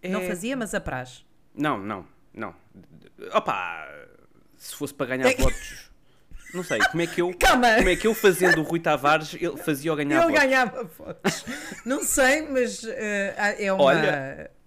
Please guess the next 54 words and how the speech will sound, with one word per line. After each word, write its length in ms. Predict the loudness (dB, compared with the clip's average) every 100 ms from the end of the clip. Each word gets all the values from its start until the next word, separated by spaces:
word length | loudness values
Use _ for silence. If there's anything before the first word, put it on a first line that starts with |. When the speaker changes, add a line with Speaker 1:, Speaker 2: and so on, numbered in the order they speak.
| _
Speaker 1:
olha. 480 | 2 2 4 2 0 -4
Speaker 2:
<laughs> 800 | -14 _ -20 -20 _ _ -20 -8
Por 100 | -4
que 40 | -2
Speaker 1:
Hum, 60 | -2
Speaker 2:
não, 140 | -4 -4
não 120 | -4
é? 140 | -2
Speaker 1:
não 120 | -2 -4
sei, 300 | -2 -2 -2
Speaker 2:
Em 120 | -2
direto 300 | -2 0 0
Speaker 1:
não 80 | -2
Speaker 2:
para 60 | -2
os 40 |
Speaker 1:
sei. 80 | 0
Speaker 2:
teus 100 | -2
seguidores 360 | -6 -6 -6 -4
do 100 | -8
Twitter, 480 | -6 -8 -4 -6 -6 _ _ -10
se 160 | -6
calhar, 260 | 0 2 4
Speaker 1:
Não 80 | 2
Speaker 2:
eh, 180 | 0
Speaker 1:
sei. 160 | -2 -4
Speaker 2:
funcionava. 760 | -8 -10 -10 -8 -10 -10 -14 -18 _ _
Speaker 1:
Para 80 | -8
o 20 |
Twitter 260 | -6 -8 -6
não, 160 | -6 -4
para 100 | -4
o 60 | -4
OnlyFans. 720 | -4 -8 -8 -10 -10 -18 -20 _ _ _ -20 _ -14
Mas 320 | -2 -2 0
não, 320 | 0 0 0
eu 60 | 0
não 100 | -2
vou 100 | -4
fazer 280 | -4 -2
um 100 | 0
OnlyFans 400 | 0 -2 -2 -6
com 100 | -6
o 20 | -8
Rui 100 | -4
Tavares. 560 | -2 -2 -4 -6 -18 _ _ _ -12
Não 120 | -10
vou, 280 | -8 -12 _ _
não 80 | -12
vou, 140 | -8
não 80 | -8
vou, 160 | -8 -10
a 40 |
sério, 240 | -6 -6
prometo. 480 | -6 -8 -8 -10 -18